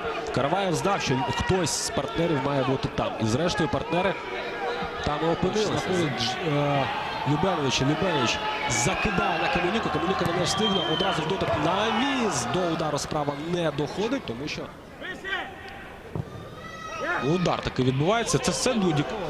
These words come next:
Ані першого, ані другого не сталося. Ну і зрештою Дудік вже захищається проти Соболя. Це якщо говорити про працездатність цього виконавця, це, та не про це зараз мова, тому що небезпечно!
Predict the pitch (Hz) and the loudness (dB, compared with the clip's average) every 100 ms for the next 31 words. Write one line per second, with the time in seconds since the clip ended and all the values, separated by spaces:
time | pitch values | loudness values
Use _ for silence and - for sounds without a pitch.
0 | 135 135 151 170 139 127 127 143 151 165 | -4 -2 -2 0 0 0 0 0 2 2
1 | 175 - 311 277 - 190 233 147 185 - | 2 0 2 2 2 2 2 2 2 2
2 | 147 196 196 143 196 185 170 185 175 180 | 0 2 4 4 2 0 2 2 2 0
3 | 175 185 117 104 101 98 - - - - | -2 0 0 2 2 0 -4 -10 -10 -10
4 | - 320 - - 320 330 - 143 185 185 | -12 -10 -8 -10 -8 -4 0 0 0 2
5 | 143 131 147 160 - 123 123 147 151 - | 2 2 2 0 0 2 2 2 0 -6
6 | - - - - - - 175 156 180 - | -6 -6 -6 -4 0 2 2 2 2 0
7 | - 143 147 185 220 185 156 156 - 160 | 2 2 2 2 2 2 2 2 2 2
8 | 175 180 - 208 208 247 269 269 254 254 | 2 2 4 4 4 4 4 2 2 2
9 | 247 302 349 - - - 415 - - | 2 2 2 4 2 2 2 2 2